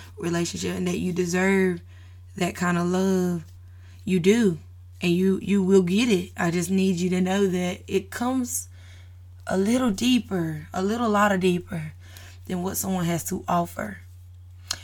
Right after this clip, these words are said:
And you gotta do your health and history. You have to. It's pertinent. It's pertinent. And I want you to go on in life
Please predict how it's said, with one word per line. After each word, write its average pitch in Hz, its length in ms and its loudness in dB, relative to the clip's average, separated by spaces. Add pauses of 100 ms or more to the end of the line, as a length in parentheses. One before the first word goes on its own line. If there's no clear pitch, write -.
(280)
And 185 540 0
you 180 140 -4
gotta 196 240 0
do 190 100 0
your 190 140 2
health 180 240 -4
and 175 100 -4
history. 180 520 -6 (100)
You 175 140 -4
have 180 320 -2
to. 190 100 2
It's 180 480 -2
pertinent. - 800 -4 (480)
It's 170 100 -8
pertinent. 214 480 -2 (800)
And 214 140 4
I 240 80 4
want - 160 -2
you 285 80 -2
to 240 100 0
go 202 200 6
on 185 320 4
in 180 180 0
life 170 500 2